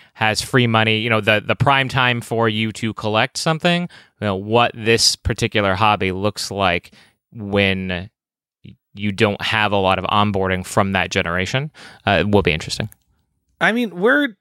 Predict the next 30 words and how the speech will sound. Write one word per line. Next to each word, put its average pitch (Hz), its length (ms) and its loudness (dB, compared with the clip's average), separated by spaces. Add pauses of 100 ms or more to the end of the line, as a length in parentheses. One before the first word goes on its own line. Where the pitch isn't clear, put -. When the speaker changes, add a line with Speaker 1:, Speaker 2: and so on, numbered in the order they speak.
(100)
Speaker 2:
we're 254 240 0
all 254 120 4
here 202 420 4
'cause 156 460 0
we're 151 200 0
humans 170 580 0
and 143 180 -2
we 143 120 2
like 139 280 4
to 131 240 -2
accumulate 135 600 0
things, 117 460 -4
and 127 160 -6
I 156 80 2
don't 220 160 0
think 190 200 0
that 156 220 4
urge 139 260 2
is 127 80 -8
going 127 240 -4
to 135 80 -10
go 135 120 0
away 127 220 0
from 120 160 -10
people. 110 360 -14
It's 131 140 -6
just 196 140 0
a 196 40 2
matter 156 340 4
of 131 320 2